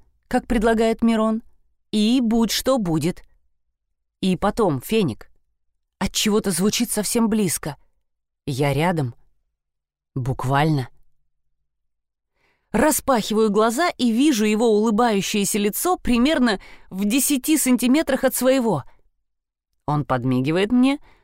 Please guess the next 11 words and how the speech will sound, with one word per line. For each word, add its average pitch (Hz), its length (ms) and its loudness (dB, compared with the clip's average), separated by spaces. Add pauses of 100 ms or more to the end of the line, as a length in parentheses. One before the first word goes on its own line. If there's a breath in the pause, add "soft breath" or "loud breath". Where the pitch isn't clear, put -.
(120)
убирает 226 480 2
ладонь 170 360 2
с - 100 -8
моих 131 280 -2
пальцев, 202 540 -2 (300)
другим 185 500 0
плечом 277 520 0
наваливаясь 226 720 0
на 208 100 -2
водительское 208 720 -4
кресло, 147 640 -4